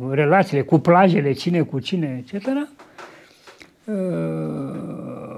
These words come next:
e bine, moartea lui a fost primită cu mare ușurare, pentru că se ducea în mormânt fără să vorbească.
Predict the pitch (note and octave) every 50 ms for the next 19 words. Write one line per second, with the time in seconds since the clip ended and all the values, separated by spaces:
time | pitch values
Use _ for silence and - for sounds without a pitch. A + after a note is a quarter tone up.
0 | - - C3 - - - F3+ F3+ A#3 A#3+ G#3+ F#3 F3+ G#3 G3+ - - F#3 F#3+ G#3
1 | G3 F3 - G3 F#3 F#3+ - F#3 F3 F3+ F#3+ F3 G3 F3 - F#3 F#3 G3 F#3 E3+
2 | E3 D#3+ - - - F3 F#3 F#3+ E3+ D#3 C3+ C#3 D3 D3 C#3 - C3+ - D#3 D3
3 | D3 C#3+ - - F3 E3+ E3 D#3+ D#3 D3+ D#3+ E3+ E3+ D#3 - E3+ E3 D#3+ - D#3+
4 | D#3 D3 D#3 D3+ D3 C3 - - - - -